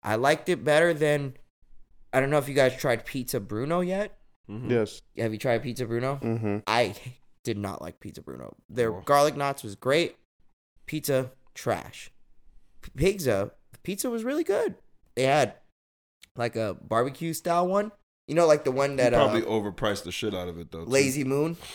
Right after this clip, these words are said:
Speaker 1: I don't know, man. It's probably, like, what I would pay probably pizza, like, at, you're not paying Little Caesars price
Speaker 2: Wow.
Speaker 1: for damn sure.
Speaker 2: <laughs> That's what, I know.
Speaker 1: You know,
Speaker 2: I'm not
Speaker 1: like,
Speaker 2: saying that, <laughs> but I'm
Speaker 1: like,
Speaker 2: just saying,
Speaker 1: the most
Speaker 2: like
Speaker 1: expensive pizza there definitely was, like, twenty-two bucks.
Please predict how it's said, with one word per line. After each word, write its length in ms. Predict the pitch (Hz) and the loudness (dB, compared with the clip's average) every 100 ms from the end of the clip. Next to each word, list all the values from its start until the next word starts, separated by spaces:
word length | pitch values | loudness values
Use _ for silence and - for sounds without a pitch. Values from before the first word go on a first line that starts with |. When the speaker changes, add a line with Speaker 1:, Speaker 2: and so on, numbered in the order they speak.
| - | -6
Speaker 1:
I 60 | 392 | -2
don't 120 | 480 539 254 | 0 2 4
know, 40 | |
man. 120 | 254 | 2
It's 120 | 311 - | 2 -2
probably, 280 | 427 403 | 0 2
like, 280 | 170 123 - - | 4 2 0 -10
what 240 | 110 117 | -6 -2
I 100 | 107 | -2
would 200 | 107 98 | -2 -6
pay 220 | - 101 101 | -6 -6 -6
probably 380 | _ 110 95 | _ -6 -6
pizza, 400 | 95 - 104 - | -8 -12 -12 -12
like, 180 | - 101 | -10 -8
at, 180 | 101 - - _ _ _ _ _ _ _ - - - _ _ _ 165 | -8 -8 -14 _ _ _ _ _ _ _ -20 -20 -20 _ _ _ -4
you're 160 | 185 226 | 0 2
not 300 | 226 214 - | 4 2 2
paying 440 | 180 185 156 113 | 0 2 2 2
Little 220 | 127 156 127 | 6 8 6
Caesars 440 | - 156 131 98 | 2 -2 -2 -2
price 420 | - 87 98 - - 110 | -4 -6 -6 -8 -10 -8
Speaker 2:
Wow. 280 | 104 104 | -4 -2
Speaker 1:
for 80 | 98 | -2
damn 300 | 101 104 101 | -2 -4 -6
sure. 320 | - 95 90 | -8 -8 -4
Speaker 2:
<laughs> 20 | 123 | 4
That's 500 | 262 175 170 180 180 | 6 8 8 8 6
what, 220 | 170 - - - | 0 -2 -4 4
I 120 | 143 | 6
know. 200 | 139 170 | 8 10
Speaker 1:
You 40 | |
know, 220 | 151 143 160 | 12 10 10
Speaker 2:
I'm 80 | |
not 120 | 165 127 | 10 10
Speaker 1:
like, 100 | 117 | 10
Speaker 2:
saying 360 | 160 180 147 | 10 8 8
that, 400 | 131 120 117 - | 6 4 4 4
<laughs> 20 | - | 6
but 260 | 254 165 | 8 8
I'm 100 | 156 | 8
Speaker 1:
like, 140 | 160 151 | 8 6
Speaker 2:
just 100 | - | 4
saying, 180 | 170 165 | 6 10
Speaker 1:
the 60 | |
most 280 | 147 202 226 | 12 10 10
Speaker 2:
like 60 | 214 | 4
Speaker 1:
expensive 500 | - 202 190 - 160 | 4 4 4 2 -2
pizza 260 | 170 151 131 | -2 0 6
there 220 | 127 123 | 6 6
definitely 400 | 117 123 123 113 | 4 2 2 -2
was, 200 | 107 101 | -2 -2
like, 160 | 95 95 | -6 -8
twenty-two 420 | - 95 - 57 | -8 -8 -10 -10
bucks. 460 | 80 - - - | -12 -12 -18 -20